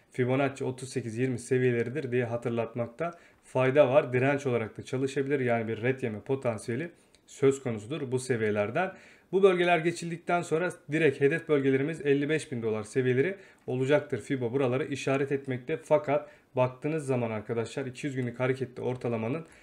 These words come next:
e, sert bir şekilde darbe vurabileceğini bu seviyelerde görmekteyiz. Yani kırk altı bin altı yüz,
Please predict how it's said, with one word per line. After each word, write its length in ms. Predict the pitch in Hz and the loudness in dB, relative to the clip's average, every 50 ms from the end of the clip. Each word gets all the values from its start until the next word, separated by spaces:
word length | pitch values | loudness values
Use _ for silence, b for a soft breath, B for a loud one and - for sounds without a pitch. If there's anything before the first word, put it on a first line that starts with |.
| B B B | B B B
e, 160 | - 113 107 101 | -8 -8 -6 -6
sert 340 | - - 139 139 135 - | 0 2 2 2 2 0
bir 60 | 135 117 | -8 -6
şekilde 460 | - 123 113 - 113 120 143 143 117 | -4 -4 -4 -4 -4 -4 -2 0 4
darbe 260 | 123 120 120 120 123 | 4 6 6 6 4
vurabileceğini 680 | 113 113 127 135 123 120 117 113 107 110 120 139 139 120 | 0 0 0 0 0 0 -2 -2 -2 -4 -4 -4 -4 -4
bu 160 | 120 120 120 | -6 -6 -8
seviyelerde 540 | 117 - 120 110 107 104 101 107 120 127 151 | -8 -8 -6 -2 -2 -2 -2 -2 -2 -4 -4
görmekteyiz. 720 | 135 120 120 117 113 120 117 107 - - 131 139 143 131 | -4 -2 -2 -2 -2 -2 -4 -6 -6 -6 -4 -4 -2 0
Yani 220 | 127 120 117 117 | 0 0 0 -2
kırk 240 | - - 131 - - | -4 -6 -6 -2 0
altı 240 | 139 131 127 139 139 | -2 0 -2 -2 -4
bin 80 | 143 135 | -4 -2
altı 300 | 131 127 123 - - 135 | -2 -2 -4 -4 -4 -4
yüz, 180 | 139 135 - | -4 -6 -8